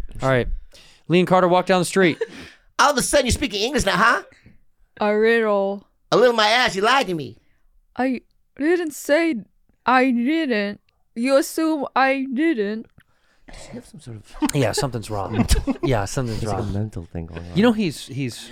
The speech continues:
Speaker 3: I can't do Asian accent.
Speaker 2: It's not Asian.
Speaker 1: It's
Speaker 2: Wait,
Speaker 1: not
Speaker 2: why
Speaker 1: Asian.
Speaker 2: were
Speaker 1: What
Speaker 2: you
Speaker 1: are you
Speaker 2: doing
Speaker 1: talking
Speaker 2: Asian?
Speaker 1: about?
Speaker 3: You said foreign Asian.
Speaker 2: I said foreigner. I didn't say Asian.
Speaker 3: Oh.
Speaker 2: No, Lee is
Speaker 1: Yeah.
Speaker 2: French.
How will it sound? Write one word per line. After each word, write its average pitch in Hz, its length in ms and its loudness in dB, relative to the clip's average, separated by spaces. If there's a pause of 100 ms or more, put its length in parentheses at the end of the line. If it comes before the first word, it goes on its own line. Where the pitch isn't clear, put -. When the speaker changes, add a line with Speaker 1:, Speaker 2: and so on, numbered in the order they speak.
(160)
Speaker 3:
I 403 240 6
can't 466 360 6
do 453 280 6
Asian 415 500 6
accent. 339 240 6
Speaker 2:
It's - 140 0
not 285 200 6
Asian. 269 300 6
Speaker 1:
It's 202 40 6
Speaker 2:
Wait, 262 100 6
Speaker 1:
not 156 80 2
Speaker 2:
why 202 100 8
Speaker 1:
Asian. 285 100 4
Speaker 2:
were 302 60 4
Speaker 1:
What 269 60 6
Speaker 2:
you 269 40 6
Speaker 1:
are 262 40 2
you - 60 4
Speaker 2:
doing 233 100 4
Speaker 1:
talking 240 160 4
Speaker 2:
Asian? 98 200 2
Speaker 1:
about? 78 180 -4 (240)
Speaker 3:
You 330 220 0
said 392 360 0 (280)
foreign 392 540 -2
Asian. 339 640 -4
Speaker 2:
I 147 60 2
said 147 220 -2
foreigner. 151 600 0
I 117 80 -4
didn't 165 140 -6
say - 280 -4
Asian. 131 560 -6
Speaker 3:
Oh. 220 560 2
Speaker 2:
No, 185 120 2
Lee 190 220 2
is - 140 0
Speaker 1:
Yeah. 131 60 -6
Speaker 2:
French. 190 460 -4